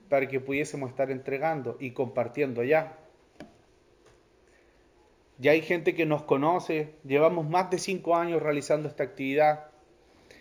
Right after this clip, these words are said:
Y hay gente a la cual nosotros sabemos en qué momento servirle un té, un café. El caballero del algodón de azúcar. La persona que hacía aseo en la plaza.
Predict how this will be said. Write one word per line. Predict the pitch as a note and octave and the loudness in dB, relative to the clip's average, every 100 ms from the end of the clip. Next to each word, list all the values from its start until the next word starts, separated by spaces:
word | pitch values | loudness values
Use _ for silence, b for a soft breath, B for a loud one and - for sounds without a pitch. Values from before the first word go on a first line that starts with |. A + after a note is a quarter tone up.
| b _ - | b _ -2
Y | C#3 | 0
hay | D3+ | 2
gente | E3+ F3 F3 D#3 | 2 0 4 6
a | |
la | D3+ C#3 | 6 6
cual | D#3+ E3 | 6 4
nosotros | D#3 - E3+ D#3+ D#3 | 2 0 0 0 2
sabemos | C#3 D3+ F3 E3 D3+ D3+ - - | 4 6 4 0 -4 -4 -8 -8
en | C#3 A#2+ | -6 -4
qué | E3 | -2
momento | D#3+ D3+ F3+ F3+ | 0 0 0 -2
servirle | D3 D3 C3 D3 D3+ | -4 -4 -4 -4 -4
un | C#3+ | -6
té, | C3 D#3+ D#3+ | -4 0 0
un | D3+ | 0
café. | C#3 C3+ D3+ D3 D3 b b b b _ _ _ _ _ _ - _ _ _ _ _ _ _ _ | -4 -4 -2 -2 -4 b b b b _ _ _ _ _ _ -20 _ _ _ _ _ _ _ _
El | D3 C3+ | -4 2
caballero | D3+ C#3+ E3 E3+ | 2 4 4 4
del | D#3 | 4
algodón | D3 C3+ C#3+ D#3 | 4 2 0 0
de | |
azúcar. | C#3+ E3 D#3+ C#3+ C3+ - - _ _ _ - C4+ - G#3+ A3 _ _ _ _ _ b b b _ | -2 -4 2 2 2 -4 -20 _ _ _ -20 -20 -20 -20 -20 _ _ _ _ _ b b b _
La | C3+ B2+ | 0 0
persona | C3 E3 D#3 D3+ | 0 0 0 0
que | |
hacía | C#3 E3 D3+ | -2 2 2
aseo | C#3+ D#3+ D3+ | 4 4 4
en | D3 | 4
la | C#3+ | 2
plaza. | D3+ D3+ D#3 C#3+ C3 | 4 4 4 -2 -2